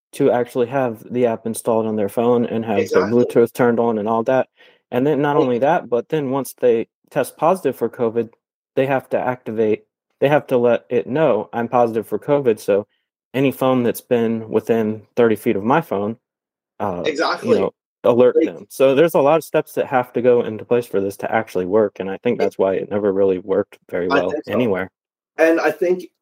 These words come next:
Speaker 2: they had the right idea. I don't personally have an issue with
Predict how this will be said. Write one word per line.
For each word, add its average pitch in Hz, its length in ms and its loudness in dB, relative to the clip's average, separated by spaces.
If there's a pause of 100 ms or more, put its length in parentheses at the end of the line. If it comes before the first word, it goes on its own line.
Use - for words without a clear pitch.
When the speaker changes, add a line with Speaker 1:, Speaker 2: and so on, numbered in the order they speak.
(320)
Speaker 2:
they 151 160 2
had 165 240 0
the 190 100 4
right 151 340 0
idea. 123 680 0 (680)
I 147 100 0
don't 180 280 2
personally 165 300 0
have 135 100 -2
an 127 60 -4
issue 135 340 -2
with 120 360 0